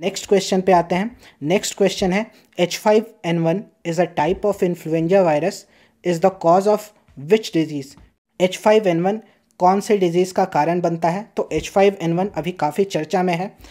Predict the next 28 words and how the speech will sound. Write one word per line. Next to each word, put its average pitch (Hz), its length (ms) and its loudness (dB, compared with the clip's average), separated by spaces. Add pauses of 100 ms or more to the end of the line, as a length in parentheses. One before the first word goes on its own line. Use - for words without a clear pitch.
(240)
एवियन 175 360 4
इन्फ्लुएंजा 170 600 0
का 180 120 2
कारण 151 360 -2
बनता 147 260 -2
है। 143 200 -4
एवियन 170 320 0
इन्फ्लुएंजा 165 640 0
यानी 180 340 0 (260)
बर्ड 165 280 2
फ्लू। 135 260 -12 (300)
तो 160 60 0
बर्ड 165 320 2
फ्लू 202 220 0
का 202 140 2
कारण 180 340 0
बनता 170 300 0
है 196 240 -2
एच 170 200 -4
फ़ाइव 180 380 0
एन 156 180 -4
वन 214 220 0 (300)
और 185 120 2
ये 175 180 4
एक 196 300 0
वायरल 151 400 2
डिजीज़ 180 400 0
है। - 320 -6